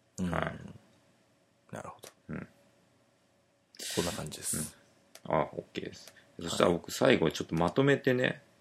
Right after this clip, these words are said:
Speaker 2: はい。うん。
Speaker 1: ちょっといろんなニュースが。
Speaker 2: うん。
Speaker 1: えっとですね、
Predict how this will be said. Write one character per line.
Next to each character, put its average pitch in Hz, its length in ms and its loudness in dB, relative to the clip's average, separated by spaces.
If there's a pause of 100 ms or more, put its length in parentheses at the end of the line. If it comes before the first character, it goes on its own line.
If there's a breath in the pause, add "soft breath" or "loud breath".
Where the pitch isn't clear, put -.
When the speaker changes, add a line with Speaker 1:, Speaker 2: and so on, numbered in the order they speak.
(340)
Speaker 2:
は 110 100 6
い。 - 20 10
う - 20 4
ん。 76 240 -2
Speaker 1:
ち - 120 -12
ょ - 20 -16
っ - 20 -20
と 90 60 -2
い 90 80 2
ろ 101 100 2
ん 113 80 0
な 107 60 2
ニ 110 100 4
ュ 85 40 8
ー 73 40 2
ス - 140 -8
が。 - 240 -6 (640)
Speaker 2:
う 104 80 6
ん。 85 60 4 (840 loud breath)
Speaker 1:
え - 80 -2
っ - 60 -6
と - 180 -8
で - 80 -4
す - 140 -12
ね、 - 260 -8